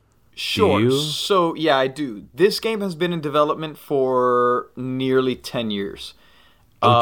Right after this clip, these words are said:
Speaker 1: Um,
Speaker 2: jeez.
Speaker 1: if I'm not mistaken, because it's in acts, it's in five acts, and they just released the final act this year. But they released the first act, if I'm not mistaken, it was twenty twelve.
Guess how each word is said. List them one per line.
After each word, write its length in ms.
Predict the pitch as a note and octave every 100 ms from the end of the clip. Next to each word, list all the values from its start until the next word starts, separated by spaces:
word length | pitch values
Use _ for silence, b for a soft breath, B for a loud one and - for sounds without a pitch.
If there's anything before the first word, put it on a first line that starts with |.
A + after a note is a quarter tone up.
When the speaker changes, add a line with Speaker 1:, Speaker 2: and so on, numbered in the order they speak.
| A#2
Speaker 1:
Um, 60 |
Speaker 2:
jeez. 100 | G2
Speaker 1:
if 160 | C#3 C3+
I'm 240 | C3+ C3+
not 200 | D3 D#3
mistaken, 800 | E3 D3 - D#3 D3+ D3 A2 G#2 G#2+ b b
because 220 | C#3+ D3 C#3
it's 100 | D#3
in 160 | D3 -
acts, 360 | A#2+ G#2+ -
it's 160 | A2+ -
in 120 | A2+
five 400 | - C3 C#3+ D3 C3+
acts, 400 | A2+ F#2+ - -
and 160 | A#2
they 100 | A2
just 400 | A2+ - D3 C#3+
released 320 | D#3 C3+ C3 -
the 100 | A#2
final 420 | - B2 B2 -
act 340 | G#2+ G#2+ - -
this 300 | G#2 A2 -
year. 300 | G2 F#2 - B B
But 120 | C3
they 100 | C#3+
released 360 | C3+ C3+ D#3 -
the 120 | C3+
first 460 | - - F#3+ G3 -
act, 340 | A#2+ A2 - -
if 140 | A#2 A#2+
I'm 180 | A#2 A#2+
not 300 | B2+ C#3+ F3+
mistaken, 540 | F3+ - E3 C#3+ A2+
it 20 |
was 160 | A2 A2
twenty 260 | - A#2+ G#2+
twelve. 640 | - A2 G2+ - -